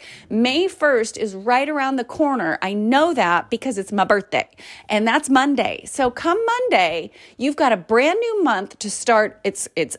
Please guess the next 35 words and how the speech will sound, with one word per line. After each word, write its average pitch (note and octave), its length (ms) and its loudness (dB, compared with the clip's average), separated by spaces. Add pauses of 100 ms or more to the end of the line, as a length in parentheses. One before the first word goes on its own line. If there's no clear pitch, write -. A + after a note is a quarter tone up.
a F3+ 80 2
double G3+ 800 -2
win F3+ 360 -2
for E3+ 180 -2
me E3+ 180 -4
because F#3 320 -4
not G3 200 0
only A3+ 240 -4
is G3+ 140 -4
it F#3 180 0 (240)
the F#3+ 100 -2
first A#3 400 -2
day G3+ 180 2
of F#3+ 60 -2
a F3 60 -4
first G3 400 -6
new F#3+ 160 -4
month G3 580 -2
where F#3+ 280 -2
everything G3+ 380 0
is F3+ 120 -8
possible, B3+ 540 0
but B3 100 -2
it's B3 160 -2
also C#4 420 -2
Monday. A3+ 800 0
And F#3+ 180 -4
we G3+ 140 0
all C4 220 2
know B3 340 -4
I G#3 80 0
love G#3 300 2
me A3 200 -4
a - 60 -6
Monday, G#3 580 0